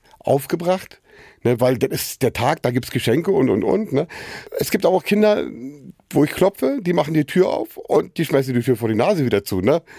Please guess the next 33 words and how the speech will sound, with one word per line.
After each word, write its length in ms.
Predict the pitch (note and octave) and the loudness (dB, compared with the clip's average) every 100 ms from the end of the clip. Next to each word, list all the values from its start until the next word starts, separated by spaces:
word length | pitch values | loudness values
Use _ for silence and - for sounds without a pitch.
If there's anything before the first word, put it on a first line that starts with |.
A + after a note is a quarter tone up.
| - - | -20 -4
rumst. 320 | D3 D3+ B2 | 2 2 0
Und 120 | - C3+ | -2 0
dann 340 | D#3 D#3+ D#3 - - | 0 -2 -12 -18 -10
wird 160 | - - | -4 0
dann 80 | A#2+ | 2
nochmal 280 | A#2+ C3 F#3 | 2 2 0
geklopft, 340 | - G#3+ - | 0 -2 -2
dann 160 | - - | -10 -8
entweder 440 | - A#2 A#2+ G2 D2 - - - | -4 0 2 0 -2 -8 -14 -6
Elternteil 580 | G#2+ A#2 D#3 - D3 D#3+ | -2 0 0 0 0 2
oder 160 | B2 G#2 | 0 0
Großeltern 480 | - C#3 D#3 D3 | 0 0 0 0
kommen 200 | C#3+ C#3 | 0 0
dann 140 | B2 - | 0 2
an 240 | A#2+ A#3 - - - - | 0 0 -6 -20 -16 -2
und 260 | - C3+ - _ _ - | -2 -2 -6 _ _ -4
die 60 | D#3 | 0
Junioren 500 | C#3+ D3+ C#3 C#3+ E3+ | 2 4 4 2 2
sind 160 | E3 | 0
dann 80 | E3+ | 0
hinterm 300 | D3+ D3+ C#3 | 0 0 0
Sofa 280 | B2+ E3+ F#3 | 2 0 2
oder 180 | E3+ E3+ | 2 2
sonst 240 | G#3+ G3 | 0 -2
wo 80 | D3+ | -2
verschwunden, 500 | C3 A2+ - G#2 F#2 | 0 -2 0 -2 0
ne. 180 | G#2 C3 - - - | 0 -2 -6 -18 -6
Ich 120 | B2 | -2
hab's 160 | - - | 0 0
mal 380 | D3 C3+ B2+ A#2 | 2 4 2 2
gehabt 400 | A2+ C3+ - - | 0 -2 -4 -2
in 280 | B2 A2+ A2+ - - - - | 0 0 -2 -10 -20 -8 0
Heidmoor, 640 | C#3+ - F3+ G3 G#3+ G3+ | 0 0 2 4 2 -2